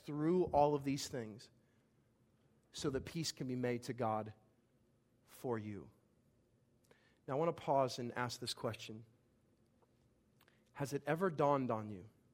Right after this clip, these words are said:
Has it ever sunk into your dome what trouble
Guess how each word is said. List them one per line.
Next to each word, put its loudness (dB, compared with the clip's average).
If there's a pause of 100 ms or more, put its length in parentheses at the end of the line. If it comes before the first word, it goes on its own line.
(1700)
Has -6
it -2
ever 2 (240)
sunk 2
into -2
your 0
dome -4 (2000)
what 2
trouble 2